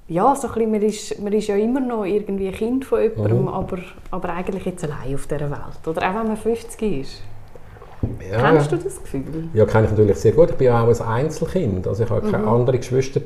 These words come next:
Speaker 2: mehr, außer
Speaker 1: Mhm.
Speaker 2: mein kleiner Bruder damals. Ja, und jetzt bin ich an der Reihe, logisch.
Speaker 1: Mhm.
Speaker 2: Der Nächste, der stirbt in der
Speaker 1: Mhm.
Speaker 2: Familie.
Speaker 1: Mhm.
Speaker 2: In Anführungszeichen.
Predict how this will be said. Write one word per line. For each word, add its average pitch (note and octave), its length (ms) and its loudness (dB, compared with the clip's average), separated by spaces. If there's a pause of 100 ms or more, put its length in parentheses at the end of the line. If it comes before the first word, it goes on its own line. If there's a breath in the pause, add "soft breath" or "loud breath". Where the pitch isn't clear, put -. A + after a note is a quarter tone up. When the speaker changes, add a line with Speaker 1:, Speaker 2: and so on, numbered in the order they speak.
(100)
Speaker 2:
mehr, C#3 200 -2 (360)
außer A2 240 -4
Speaker 1:
Mhm. G#2+ 80 0
Speaker 2:
mein G#2 300 -2 (360)
kleiner A2 200 0
Bruder A#2+ 300 2
damals. A#2 460 0 (2000 soft breath)
Ja, F2+ 180 -2
und B2+ 80 4
jetzt - 180 4
bin F#2+ 140 -4
ich A2+ 160 -2
an C#3 80 2
der D#3 100 2
Reihe, G#2 420 0
logisch. - 600 -2 (120)
Speaker 1:
Mhm. G3 380 -8
Speaker 2:
Der C#3+ 80 0
Nächste, - 400 4
der A#2+ 80 0
stirbt - 800 2
in A3+ 80 0
der G#2+ 80 4
Speaker 1:
Mhm. - 60 0
Speaker 2:
Familie. A2 640 6 (200)
Speaker 1:
Mhm. G#2 220 -2
Speaker 2:
In A#2+ 80 10
Anführungszeichen. A#2+ 760 4